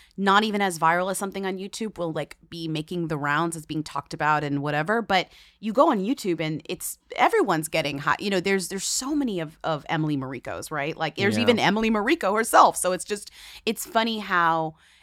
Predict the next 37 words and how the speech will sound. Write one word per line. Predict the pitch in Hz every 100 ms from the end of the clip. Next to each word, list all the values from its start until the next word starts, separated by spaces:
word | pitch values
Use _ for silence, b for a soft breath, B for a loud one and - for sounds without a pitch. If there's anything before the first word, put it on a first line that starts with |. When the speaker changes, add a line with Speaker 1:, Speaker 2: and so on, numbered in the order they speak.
| _ -
Speaker 1:
it | -
probably | - 233 226
does | 208 196 185
make | 190 180
a |
lot | 175 170
of |
the | 165 160
YouTube | 165 170
influencers | 165 160 160 156 156
mad | 160 185 175
because | 160 170 151
something | - 165 160 160
that's | 151 -
not | 160
even | 156 156
that | 151 143
viral | 156 160 151
is | 147
what | 156 -
they're | 151 147
doing | 147 147 143
every | - 147 147
single | 151 147
day | 139 160 151 139
is, | - 151
like, | 160 147
going | 147 135 110
Speaker 2:
Yeah. |
Speaker 1:
crazy | 107 135 135 127
on | 123 120
TikTok | 240 226 185 147 151
and | 143
is | -
being | 139
talked | - 196 -
about. | - - -